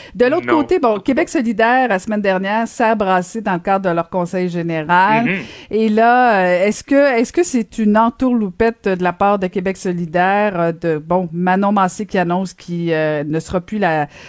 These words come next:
Speaker 1: la, la leader parlementaire à l'Assemblée nationale, elle sera pas la chef
Speaker 2: Mhm.
Speaker 1: pour la prochaine campagne,
Speaker 2: Mhm.
Speaker 1: et c'est Gabriel Nadeau-Dubois qui devient le chef. T'as pensé quoi, toi, de cette stratégie-là ?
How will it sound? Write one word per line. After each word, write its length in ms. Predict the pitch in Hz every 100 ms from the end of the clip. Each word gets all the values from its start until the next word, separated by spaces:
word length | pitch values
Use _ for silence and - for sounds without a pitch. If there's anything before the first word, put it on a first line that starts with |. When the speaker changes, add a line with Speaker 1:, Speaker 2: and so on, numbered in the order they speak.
| -
Speaker 1:
la, 260 | 170 165 156
la 180 | 165 175
leader 400 | 185 180 190 190
parlementaire 680 | 190 180 170 170 175 180 180
à 60 |
l'Assemblée 400 | 160 165 170 160
nationale, 540 | 165 151 160 156 175 180
elle 60 |
sera 180 | 175 175
pas 140 | 175 185
la 140 | 160
chef 220 | - 190
Speaker 2:
Mhm. 40 | 113
Speaker 1:
pour 80 | 170
la 100 | 156
prochaine 260 | 170 -
campagne, 720 | 160 - 151 - 156 175 180 175 - -
Speaker 2:
Mhm. 100 | 196
Speaker 1:
et 120 | 233
c'est 240 | 220 214 185
Gabriel 440 | 202 202 196 190
Nadeau-Dubois 760 | 180 165 180 160 143 165 170 185
qui 200 | - 214
devient 460 | 185 170 160 180 165
le 120 | 151
chef. 300 | - 143 -
T'as 100 | 190
pensé 240 | 269 285
quoi, 160 | 285 277
toi, 180 | - 160
de 120 | 151
cette 260 | - 151
stratégie-là ? 600 | - 165 151 156 151 143